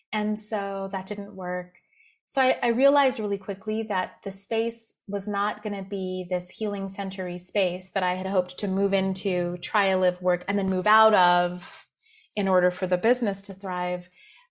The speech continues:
Um, I realized pretty quickly that it was for me to do some personal healing work for myself in my life,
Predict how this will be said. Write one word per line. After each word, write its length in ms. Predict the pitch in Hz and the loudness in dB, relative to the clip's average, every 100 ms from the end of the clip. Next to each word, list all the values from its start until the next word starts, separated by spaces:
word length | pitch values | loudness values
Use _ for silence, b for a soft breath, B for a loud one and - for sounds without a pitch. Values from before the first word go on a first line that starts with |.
| 196 | -6
Um, 500 | 185 180 180 202 - _ _ _ _ - - | -4 -4 -6 -12 -18 _ _ _ _ -20 -4
I 60 | |
realized 760 | 226 202 240 233 208 196 185 - | -4 0 2 4 2 2 -2 -4
pretty 180 | 202 185 | -6 -6
quickly 340 | 196 190 185 | -8 -6 -4
that 140 | 185 | -4
it 140 | 180 - | -4 -4
was 180 | 190 - | -6 -6
for 180 | - | -6
me 240 | 190 190 190 | -4 -4 -2
to 100 | 190 | -4
do 220 | 180 180 | -4 -6
some 320 | 175 190 180 175 | -4 -6 -6 -8
personal 460 | - 185 - 175 | -6 -4 -6 -8
healing 400 | 175 175 175 175 | -8 -8 -8 -8
work 200 | 170 170 | -10 -12
for 140 | - 180 | -14 -12
myself 760 | 170 170 - 180 - - - - | -8 -6 -4 -4 -4 -6 -18 -14
in 200 | 185 175 | -10 -8
my 140 | 170 | -6
life, 540 | 175 - - - - | -4 -2 -4 -8 -18